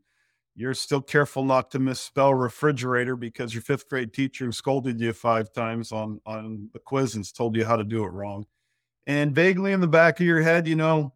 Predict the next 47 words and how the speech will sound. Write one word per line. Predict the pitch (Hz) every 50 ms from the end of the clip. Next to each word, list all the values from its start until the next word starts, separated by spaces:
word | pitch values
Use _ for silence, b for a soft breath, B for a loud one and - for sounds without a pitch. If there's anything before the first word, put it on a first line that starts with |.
| _
and | 120 120
I, | 110 127 139 - 143
I | 156
don't | 208 226 175
think | 196 180 147
they | 147 139
actually | 135 127 - - 127
recommend | 117 120 123 - - 135 131 120 117
it | 110 104
anymore, | 101 95 104 104 104 113 117
but | 123 - -
you | - 117
probably | - _ 139 135 143 139 135 131
remember | 127 131 127 127 123 123
ten | - - - 135 139
and | 135 131 123 -
two | - 139 139 135 131
on | 127 123
the | 120 117
steering | - - - 123 123 120 117 120
wheel | 113 110 110
from | 107 - 107 104 101
driver's | 104 104 107 107 101 104 95 95
ed, | 101 104 113 110 95 - _ _ _ _ _ _ _ _ _ _ _
government | 120 117 113 113 113 107 107
economics. | 107 110 - 110 107 110 107 104 101 92 -
So | - 156 165
all | 180 196 208
those | 220 208 170
different | - 185 170 147 156 143 135
things | 165 180 180 135 143
are | 147 151
all | 160 165 165
different | 170 170 160 - - 151 143 - - _ _ _ _ _ _ _ _ _
life | 131 123 120 123 131 139 156 156 156 - - _ _ _ _ _ _ _ _
things | 147 151 151 139 123
we | 135 131
went | 131 131 123 -
through, | - 165 175 165
but | 131 - - _ _ _ _ _ _ _ _
no | - 160 170 214 247
one | 269 285 262
ever | - 226 202 175
taught | - 185 175 180 175
us | 160 - -
life | 139 143 147 143 -
safety | - - - 143 147 151 151 - _ _ 113 101 98 101 101